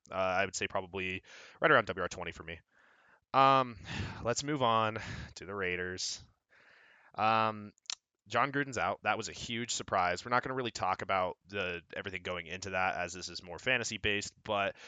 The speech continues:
John Gruden is out, and that does mean a lot for the team, uh, mostly in the future. Uh, and since this is Dynasty, it's, we talk about the future. Um, this year,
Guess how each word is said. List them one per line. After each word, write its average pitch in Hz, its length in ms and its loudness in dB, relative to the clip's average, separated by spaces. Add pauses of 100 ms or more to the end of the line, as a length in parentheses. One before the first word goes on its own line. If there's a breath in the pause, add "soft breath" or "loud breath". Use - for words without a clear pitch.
(140)
John 123 240 4
Gruden 131 200 -2
is 120 100 0
out, 98 240 2
and 98 140 -6
that 98 140 -2
does 101 200 -4
mean 107 180 -6
a 104 60 -4
lot 95 260 0
for 101 120 -10
the 87 80 -8
team, 101 500 -8
uh, 87 340 0
mostly 156 460 0
in 127 80 -4
the 104 80 -4
future. 135 580 -2
Uh, 95 200 2
and 92 120 -6
since - 200 -6
this 123 180 -2
is 120 200 -2
Dynasty, 110 560 0
it's, - 440 -4
we 95 120 -10
talk 127 220 2
about 82 200 -6
the 82 80 -16
future. 80 400 -10 (420 loud breath)
Um, 98 380 0 (280)
this 131 280 4
year, 117 400 2